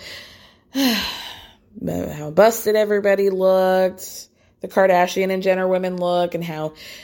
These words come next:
um, they have plumped up parts of their faces that should be, um, sunken in, and how it looks weird.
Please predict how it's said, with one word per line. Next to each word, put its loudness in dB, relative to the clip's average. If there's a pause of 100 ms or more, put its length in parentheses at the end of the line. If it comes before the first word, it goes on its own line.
(120)
um, -4
they 2
have -6
plumped -2
up 0
parts -2
of -2
their 2
faces -2
that -6
should -4
be, -2 (420)
um, -4
sunken 0
in, 0 (360)
and 0
how 2
it 2
looks 0
weird. -2